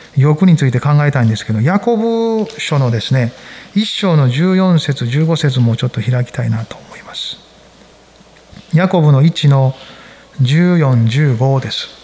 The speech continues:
ヤコブ一の十四、十五、終わりの方ですね。一緒に読んでください。「人が誘惑に遭うのは、それぞれ自分の欲に惹かれ、誘われるからです。そして欲がはらんで罪を生み、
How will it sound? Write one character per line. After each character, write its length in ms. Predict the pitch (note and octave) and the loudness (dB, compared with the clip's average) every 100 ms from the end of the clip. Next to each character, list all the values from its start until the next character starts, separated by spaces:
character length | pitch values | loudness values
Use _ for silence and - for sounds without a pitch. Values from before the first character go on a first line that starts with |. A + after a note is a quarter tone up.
| - - - - - - - - - - - - - | -20 -20 -20 -20 -20 -20 -20 -20 -20 -20 -20 -20 -4
ヤ 140 | C#3+ C#3+ | -2 0
コ 140 | C3+ | -2
ブ 160 | A#2+ A#2+ | 0 -2
一 240 | C3+ C3 | -2 0
の 120 | A#2 | 0
十 220 | A2 C3+ | 0 0
四、 200 | C3 B2 | 2 2
十 200 | A2 C#3+ | 2 2
五、 180 | A#2+ G#2+ - - - - | 0 -2 -10 -20 -20 -10
終 80 | C3+ | -4
わ 80 | B2 | -2
り 60 | |
の 100 | B2+ | 0
方 140 | B2+ B2+ | 0 -2
で 80 | G#2+ | -4
す 120 | D3 | -2
ね。 200 | C3 A2+ - | -2 -6 -10
一 80 | D3 | -8
緒 100 | - | -2
に 80 | F3 | 2
読 80 | C#3 | 2
ん 40 | |
で 80 | C3 | 2
く 60 | C#3+ | 0
だ 80 | |
さ 140 | C3+ A2 | -2 -6
い。 60 | - - - - - | -10 -18 -18 -18 -16
「人 240 | - - G#3+ | -14 -4 -2
が 160 | F#3+ | 0
誘 200 | E3 F#3 G3 | 0 0 0
惑 240 | F#3+ F#3+ | -2 0
に 80 | F3+ | 0
遭 160 | F#3 | 0
う 60 | E3 | 0
の 120 | C#3 | 0
は、 340 | C#3 C#3+ C#3+ C#3 | 0 -2 -4 -6
そ 140 | E3+ | -4
れ 140 | F#3+ | -2
ぞ 100 | F#3+ | 0
れ 80 | E3 | 0
自 200 | C#3 C3+ | -2 -2
分 260 | C#3+ D#3+ D#3+ | 0 2 2
の 120 | E3 | 2
欲 300 | E3 F3 F3+ | -2 0 0
に 100 | D3 | 0
惹 100 | - | 0
か 120 | D3+ | -4
れ、 240 | C#3+ B2 B2 | -2 -4 -8
誘 360 | - D#3 - E3+ | -6 -6 -2 -2
わ 120 | E3 | -2
れ 100 | E3 | -2
る 100 | D#3+ | -2
か 120 | D3 | -2
ら 80 | B2+ | -4
で 120 | G#2+ | -4
す。 220 | - - - - - - | -6 -12 -16 -20 -20 -20
そ 140 | - D#3+ | -6 -4
し 80 | |
て 80 | E3+ | -2
欲 280 | D#3 F#3 F3+ | -2 0 -2
が 140 | D#3 | -2
は 80 | C#3 | -2
ら 120 | D#3+ | -2
ん 140 | D3 C#3 | 0 0
で 180 | B2+ A#2+ | 0 -4
罪 360 | - E3+ D3+ | -2 0 2
を 100 | C3 | 2
生 220 | B2+ | 2
み、 60 | C3 | 0